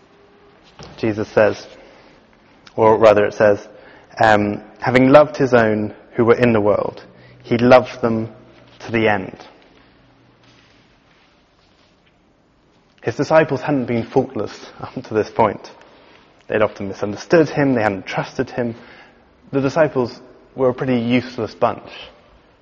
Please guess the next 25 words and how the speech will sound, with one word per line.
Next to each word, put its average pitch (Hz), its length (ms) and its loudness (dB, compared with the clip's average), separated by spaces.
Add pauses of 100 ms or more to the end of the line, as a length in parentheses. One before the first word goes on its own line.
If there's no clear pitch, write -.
(680)
But 123 120 -4
Jesus 135 340 0
keeps - 480 -6
on 113 240 2
loving 110 300 -2
them. - 160 -16 (1800)
And 131 120 -2
they're 131 140 4
about 135 420 2
to 117 320 -6
abandon 120 540 0
him 107 320 -8 (100)
and 104 180 -6
deny 107 380 0
him. 107 260 -12 (1400)
But 123 400 0
after 123 320 -2
the 120 100 0
resurrection, 110 600 -2
Jesus 113 320 -8
goes 107 480 -2
and 110 140 -10
finds 107 360 -8
them - 100 -16
again - 300 -14